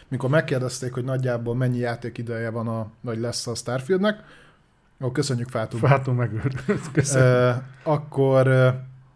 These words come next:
Speaker 1: akkor azt mondta Todd Howard, hogy összehasonlításképpen, hogyha megnézzük a Sükrümöt vagy a Falloutot, akkor a fő küldetése elvileg nagyjából húsz százalékkal lesz hosszabb.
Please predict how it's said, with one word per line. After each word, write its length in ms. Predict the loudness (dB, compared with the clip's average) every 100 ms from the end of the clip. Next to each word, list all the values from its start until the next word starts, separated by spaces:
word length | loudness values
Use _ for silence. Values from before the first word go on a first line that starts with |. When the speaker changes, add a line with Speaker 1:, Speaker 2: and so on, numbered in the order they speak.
| _ _ _ _ _ -12
Speaker 1:
akkor 200 | -6 0
azt 160 | 0 2
mondta 240 | 0 0
Todd 220 | -2 -4 -2
Howard, 400 | -2 2 0 0
hogy 120 | -4
összehasonlításképpen, 1160 | -4 -2 -2 -2 -6 -4 -6 -4 -4 -2 0 0
hogyha 340 | -4 -6 -6
megnézzük 720 | -2 -2 0 -2 -4 -6 -6
a 340 | -6 -6 -6 -10 -14 -20 _
Sükrümöt 600 | -6 -4 0 2 2 0
vagy 160 | -4
a 40 | -6
Falloutot, 680 | -4 0 2 2 2 0 0 -10 -20 -20
akkor 260 | -8 -6 -2
a 40 | -4
fő 360 | 8 10 10
küldetése 800 | 8 0 2 0 0 0 -2 -4 -4
elvileg 480 | 2 4 4 2 2
nagyjából 640 | 4 4 4 2 2 0
húsz 240 | 0 0
százalékkal 680 | 0 -2 -2 -2 -2 -2 -4
lesz 200 | -4 -6
hosszabb. 440 | -10 -10 -10 -12